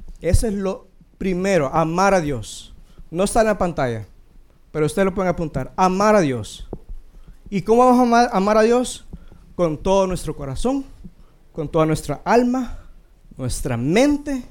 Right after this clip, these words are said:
y con nuestras fuerzas. Amar a Dios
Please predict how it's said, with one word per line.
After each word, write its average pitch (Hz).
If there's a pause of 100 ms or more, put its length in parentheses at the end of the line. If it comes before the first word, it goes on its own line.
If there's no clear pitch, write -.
(420)
y 156
con 131
nuestras 131
fuerzas. 165 (420)
Amar 170
a 175
Dios 135